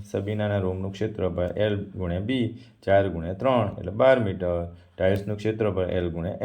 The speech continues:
L બરાબર વીસ ગુણ્યા વીસ, તો ચારસો સેન્ટીમીટર. ટાઇલ્સની સંખ્યા બાર ગુણ્યા દસ હજાર. આ દસ હજાર ક્યાંથી આવ્યા? તો કે L ગુણ્યા L છે ને, સ-, મીટરમાં આપેલું છે, જો.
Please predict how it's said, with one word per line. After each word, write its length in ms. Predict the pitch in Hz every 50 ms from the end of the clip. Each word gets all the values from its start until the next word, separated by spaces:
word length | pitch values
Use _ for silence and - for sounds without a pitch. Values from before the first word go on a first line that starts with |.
| 139
L 60 | 131 113
બરાબર 300 | 95 90 90 85 92 104
વીસ 320 | 107 123 135 135 - -
ગુણ્યા 260 | 87 82 80 80 85
વીસ, 580 | 107 131 147 143 127 117 107 104 104 104 104 - - - - _ _
તો 80 | - 104
ચારસો 340 | - 131 131 131 131 135
સેન્ટીમીટર. 680 | 127 131 120 107 101 95 95 92 90 87 92 90 90 90 90 92 -
ટાઇલ્સની 420 | 87 85 85 85 85 - - 90
સંખ્યા 680 | 87 - 120 127 - - - 98 95 95 95 95 95 - - - - _ _ _ _ _ _ _ _ -
બાર 240 | 104 107 113 120 117
ગુણ્યા 260 | 98 92 85 82 85
દસ 220 | 92 117 135 135 139
હજાર. 280 | 123 107 98 101 95 92
આ 80 | 92 92
દસ 260 | 92 95 101 101 110
હજાર 180 | 107 113 110
ક્યાંથી 340 | 113 117 131 131 127 135 117
આવ્યા? 300 | 110 104 101 101 101 101
તો 160 | 104 - 107
કે 300 | 98 101 95 - - 95
L 100 | 107 104
ગુણ્યા 320 | 104 107 107 104 104 104 104
L 160 | 107 117 120
છે 100 | 117 143
ને, 140 | 139 135 123
સ-, 440 | 113 - 87 95 98 95 95 - -
મીટરમાં 640 | 110 101 98 104 107 107 113 110 101 95 92 87
આપેલું 320 | 87 82 85 85 82 82 82
છે, 120 | 80 73
જો. 220 | 80 82 76 67